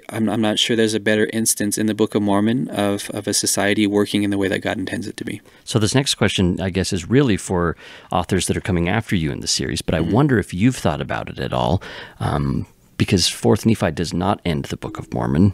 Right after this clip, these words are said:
Speaker 1: Mm-hmm.
Speaker 2: The Book of Mormon spirals again.
Speaker 1: Mm-hmm.
Speaker 2: And so it, it can seem discouraging. And I, I know Adam Miller, I'm gonna ask him about this when we get to, to his
Speaker 1: Mm-hmm.
Speaker 2: book, but have you thought much about that? We have this wonderful time in Fourth Nephi, but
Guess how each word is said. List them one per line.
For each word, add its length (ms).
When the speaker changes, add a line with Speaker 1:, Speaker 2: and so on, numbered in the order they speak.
Speaker 1:
Mm-hmm. 420
Speaker 2:
The 120
Book 200
of 60
Mormon 280
spirals 600
again. 460
Speaker 1:
Mm-hmm. 240
Speaker 2:
And 260
so 460
it, 160
it 120
can 120
seem 220
discouraging. 840
And 180
I, 80
I 120
know 200
Adam 260
Miller, 280
I'm 60
gonna 160
ask 280
him 60
about 240
this 200
when 80
we 60
get 160
to, 180
to 260
his 240
Speaker 1:
Mm-hmm. 80
Speaker 2:
book, 160
but 120
have 140
you 60
thought 220
much 200
about 320
that? 200
We 120
have 300
this 180
wonderful 720
time 420
in 160
Fourth 300
Nephi, 460
but 420